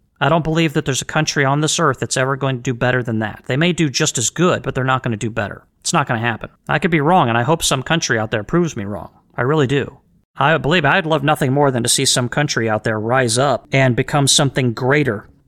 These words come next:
and more free and more attached to this concept of liberty than the United States ever was. I would love to see it. I just don't think it's ever gonna happen. So let's hold on to it here, and let's continue our discussion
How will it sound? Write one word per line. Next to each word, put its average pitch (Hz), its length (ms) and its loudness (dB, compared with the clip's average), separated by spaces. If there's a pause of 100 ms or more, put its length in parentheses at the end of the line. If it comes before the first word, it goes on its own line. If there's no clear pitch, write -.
(100)
and 131 500 2
more 151 440 4
free 131 560 2 (180)
and 120 160 0
more 160 180 4
attached 147 580 0
to 135 100 -2
this 123 180 0
concept - 540 0
of 113 160 -2
liberty 127 520 -2 (320)
than 135 380 2
the 127 100 0
United 131 320 2
States 120 300 0
ever 117 180 0
was. 135 300 -4
I 120 80 0
would 131 80 -2
love 151 200 0
to - 60 -4
see 170 160 -2
it. - 220 -12 (260)
I 143 120 -2
just 156 120 -2
don't 120 120 -2
think 113 100 -2
it's 110 120 -4
ever 110 140 0
gonna 104 140 -4
happen. 127 280 -6 (360)
So - 200 2
let's 247 180 2
hold 208 240 4
on 175 180 4
to 139 140 0
it 127 100 -2
here, 98 560 -6 (300)
and 139 140 2
let's 190 200 2
continue 170 440 2
our 135 140 4
discussion 127 720 0